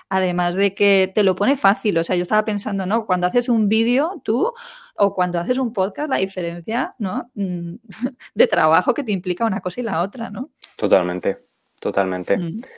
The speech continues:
Speaker 2: Lo puedes hacer en pijama, <laughs> en tu casa,
Speaker 1: <laughs>
Speaker 2: sin tener que ne-, poner focos ni nada de eso, sí.
Speaker 1: Sí,
Speaker 2: A
Speaker 1: sí,
Speaker 2: nivel de
Speaker 1: sí. Eh, he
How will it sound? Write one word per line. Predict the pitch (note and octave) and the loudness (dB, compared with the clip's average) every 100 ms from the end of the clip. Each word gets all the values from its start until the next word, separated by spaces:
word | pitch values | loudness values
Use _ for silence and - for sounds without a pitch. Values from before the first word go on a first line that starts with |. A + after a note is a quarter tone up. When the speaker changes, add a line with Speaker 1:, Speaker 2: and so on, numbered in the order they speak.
| - - | -20 -2
Speaker 2:
Lo | G2+ | 2
puedes | - G2 | 4 4
hacer | G2 G2 | 2 0
en | G2 | 0
pijama, | G2+ - F#2+ G2+ G#2+ - | 0 2 2 2 -2 -6
<laughs> | - - - - D3 D3 - - - B3+ C4+ | -8 -8 -8 -6 -6 -6 -10 -12 0 4 4
en | A3 D#4 | 4 2
tu | - | 6
casa, | D4+ D3 A#3+ B3 | 6 8 6 6
Speaker 1:
<laughs> | |
Speaker 2:
sin | C3 A2 | 2 2
tener | A#2 A2+ A#2 _ _ | 2 4 0 _ _
que | - | -4
ne-, | A#2 A#2 - | -2 -4 -8
poner | A#2 G#2+ | -6 -6
focos | - A#2+ - B2+ B2 B2+ A#2+ | -6 -6 -6 -2 0 -2 -6
ni | A2 G#2+ _ | -16 -16 _
nada | - G#2+ G#2+ | -20 -18 -16
de | G#2 | -8
eso, | D4+ | -2
sí. | D4 A#3+ G#3 - _ _ _ - | -2 -2 -6 -16 _ _ _ -18
Speaker 1:
Sí, | G3+ - F#3+ F3 F3 | -8 2 4 4 2
Speaker 2:
A | |
Speaker 1:
sí, | F#3 | 0
Speaker 2:
nivel | F#3 | -2
de | |
Speaker 1:
sí. | G3 | 0
Eh, | |
he | F3 | -2